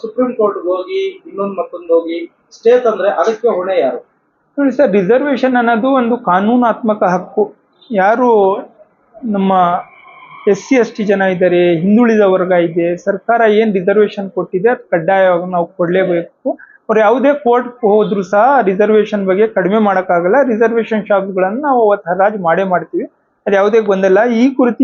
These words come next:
Speaker 2: ಈಗಾಗಲೇ ಕೋರ್ಟು ಸಹ ಹಿಂದೆ ಆದೇಶವನ್ನು ನೀಡಿದೆ, ಹರಾಜು ಪ್ರಕ್ರಿಯೆಯನ್ನು ಮಾಡಿ.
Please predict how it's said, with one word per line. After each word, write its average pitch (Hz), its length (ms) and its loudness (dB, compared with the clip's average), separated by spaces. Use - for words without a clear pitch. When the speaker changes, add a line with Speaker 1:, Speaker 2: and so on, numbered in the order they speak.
Speaker 2:
ಈಗಾಗಲೇ 233 400 2
ಕೋರ್ಟು 240 280 2
ಸಹ 226 100 2
ಹಿಂದೆ 214 300 2
ಆದೇಶವನ್ನು 214 600 0
ನೀಡಿದೆ, 202 340 0
ಹರಾಜು 220 320 0
ಪ್ರಕ್ರಿಯೆಯನ್ನು 202 580 0
ಮಾಡಿ. 180 300 2